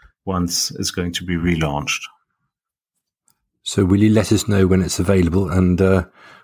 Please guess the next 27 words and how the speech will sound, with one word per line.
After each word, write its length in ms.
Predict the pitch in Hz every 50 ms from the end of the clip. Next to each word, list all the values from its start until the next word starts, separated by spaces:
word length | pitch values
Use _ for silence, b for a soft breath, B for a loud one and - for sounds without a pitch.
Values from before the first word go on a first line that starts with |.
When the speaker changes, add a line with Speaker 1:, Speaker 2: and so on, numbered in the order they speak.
| B B
Speaker 2:
we'll 120 | - 98 95
make 240 | 95 95 92 78 -
sure 200 | - 98 95 90
that 100 | 92 90
we 100 | 90 95
let 220 | 98 98 90 -
everybody 640 | 98 95 90 95 87 - 95 85 92 95 87 - b b b b b b b
or 160 | - 92 92
our 80 | 90 92
listeners 420 | 95 92 - - - 98 95 -
know? 220 | - 87 78 85 90 - B B B B B B B B B B B B B B B - - - - - - - - - - - - - - _
Speaker 1:
Yes, 320 | - 113 117 110 110 -
absolutely. 720 | - 120 120 - - - 117 113 107 - - - - -
And, 260 | - 104 76 101 92 92
and, 440 | 98 98 98 95 92 90 90 90
and 420 | 98 95 95 92 95 98 95 - -
I'd 200 | 98 95 92 -
be 120 | - 101
delighted 600 | 95 - 101 95 98 95 98 95 - 95 - -
if, 260 | 92 85 - - -
if 520 | - - 101 90 - - - - - - - _ _ _ _ _ _ _ _ -
it 260 | 113 - - _ -
would 240 | 98 87 87 - -
help 480 | - - - 101 92 92 - - - - - - _ _ _ _ B B B B B B B B B B
your 120 | 107 101
listeners 500 | 95 95 - - 98 87 76 - - -
to 320 | - 90 85 85 82 85